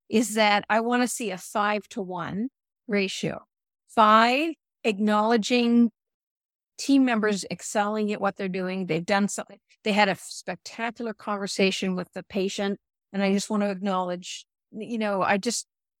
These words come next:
she came in upset. She was confused about her medication. You took the time to go through it with her, and she left feeling happy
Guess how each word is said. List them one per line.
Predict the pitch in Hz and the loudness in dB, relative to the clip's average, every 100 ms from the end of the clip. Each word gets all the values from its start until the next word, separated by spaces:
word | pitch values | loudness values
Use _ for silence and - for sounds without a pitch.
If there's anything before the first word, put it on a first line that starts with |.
| _ | _
she | - 214 | -8 -6
came | - 208 240 | -4 -4 -2
in | 302 | 0
upset. | 269 - 247 226 226 - | -2 -2 0 2 0 -4
She | 226 | -8
was | 165 175 | -6 -8
confused | 185 180 269 285 | -10 -6 0 0
about | 226 233 | 2 0
her | 214 | 0
medication. | 202 196 - 196 196 - 208 _ _ _ | -4 -4 -2 -2 -2 -6 -12 _ _ _
You | 196 | -12
took | - 262 - | -4 -4 -4
the | 240 | -10
time | 254 226 214 | -2 -2 -2
to | 190 | -4
go | |
through | 196 - 226 208 | -6 -6 -2 0
it | 170 - | -2 -12
with | 220 196 | -4 -4
her, | - 202 - | -2 -6 -6
and | 185 | -8
she | - | -6
left | 214 208 220 - | -4 -2 -4 -6
feeling | - - 202 196 196 | -14 -8 -6 -4 -6
happy | 180 180 - 202 214 | -6 -8 -6 -8 -8